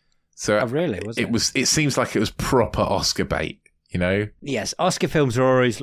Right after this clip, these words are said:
Speaker 2: always pretty much, if you want 'em, is released between December and
Speaker 1: Yeah.
Speaker 2: end of February. That is the, the hot ticket months. If you get 'em there, you're good. If you get before that, you get forgotten, it seems.
Speaker 1: Hmm.
Speaker 2: Like,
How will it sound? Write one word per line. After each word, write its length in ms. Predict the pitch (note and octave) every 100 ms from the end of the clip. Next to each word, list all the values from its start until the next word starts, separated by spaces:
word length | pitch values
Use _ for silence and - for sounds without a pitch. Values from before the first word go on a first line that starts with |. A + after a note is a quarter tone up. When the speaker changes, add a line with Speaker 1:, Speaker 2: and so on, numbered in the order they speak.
| -
Speaker 2:
always 440 | D3+ D3+ C#3+ C#3 - _
pretty 220 | - E3
much, 260 | C3 A2 -
if 80 | -
you 120 | C3+
want 100 | C3+
'em, 180 | B2 A2+ - _ _ _ _ _
is 160 | B2+ A2
released 440 | - B2+ C3 B2 -
between 420 | A#2 B2 A2+ G#2+ - -
December 720 | A#2 C#3+ B2+ A#2 G#2+ G#2+ F#2 _ _ _ _ _ - -
and 80 | G2+
Speaker 1:
Yeah. 60 | F2
Speaker 2:
end 140 | G#2+ G2+
of 100 | -
February. 440 | G2+ G2 G2 G2
That 200 | A#2+ C3+
is 100 | A2
the, 260 | C3 A2+ G#2+
the 100 | A#2+
hot 300 | - C3 -
ticket 420 | - A2+ G#2 G#2 -
months. 380 | A2+ A2 - -
If 80 | G#2+
you 60 | C3+
get 140 | D3+
'em 140 | C3+ B2
there, 160 | A#2+
you're 140 | A2 G#2
good. 280 | - A2+ G#2 - - - -
If 140 | -
you 80 | C#3+
get 280 | E3+ D3 - - _ B2
before 500 | C3 - E3+ D#3 C#3
that, 260 | C3 A2 - _ _ _
you 120 | A#2+ A2+
get 220 | C#3+ -
forgotten, 540 | A#2+ A2 A#2 - -
it 120 | G#2 -
seems. 640 | G#2 G2 F2+ - - -
Speaker 1:
Hmm. 180 | G#2 F2+
Speaker 2:
Like, 380 | - F#2 -